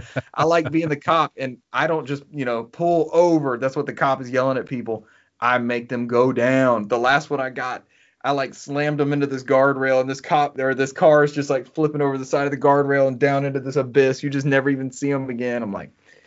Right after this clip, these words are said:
"Yeah, serve and protect, bitch." <laughs> And then it gives you a time. So I was trying to take down these three cars, and, you know, you get bronze, or bronze, silver, and gold, depending on how fast you complete it. So I got silver. So then I was immediately right back into,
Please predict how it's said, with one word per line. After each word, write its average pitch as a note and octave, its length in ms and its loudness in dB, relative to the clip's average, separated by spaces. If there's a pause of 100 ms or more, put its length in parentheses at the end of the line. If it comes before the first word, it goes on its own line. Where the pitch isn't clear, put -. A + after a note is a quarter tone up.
(280)
"Yeah, G#2 360 0
serve G#2+ 320 -6
and G#2+ 80 -12
protect, A#2+ 500 0
bitch." B2 260 -6 (500)
<laughs> D#3+ 320 2 (500)
And D3+ 160 4
then E3 320 6
it D#3+ 100 2
gives E3+ 200 4
you E3+ 80 6
a D3 60 6
time. D3+ 480 4
So C3+ 220 4
I C3 180 2
was C3 180 -4
trying D3+ 220 0
to C#3+ 80 -2
take D3 200 0
down C3+ 180 0
these B2+ 160 -8
three C#3 200 2
cars, B2+ 520 2
and, A2+ 540 -6
you C3+ 60 -4
know, B2 80 2
you A#2 160 0
get A#2+ 220 0
bronze, A#2 640 0 (360)
or A#2+ 360 2
bronze, D3 400 2
silver, C3 260 4
and A#2+ 100 -4
gold, A#2 300 2
depending A2+ 320 -4
on G#2 60 -4
how A2 180 -2
fast G#2+ 340 -8
you G#2+ 80 -6
complete A2+ 460 -2
it. - 160 -6 (400)
So - 160 0
I - 20 4
got B2 200 0
silver. B2 500 4
So - 160 -2
then C3 160 0
I B2 80 2
was B2 140 -2
immediately A#2 560 -2
right A2+ 280 -2
back G#2 300 -8
into, G2+ 480 -6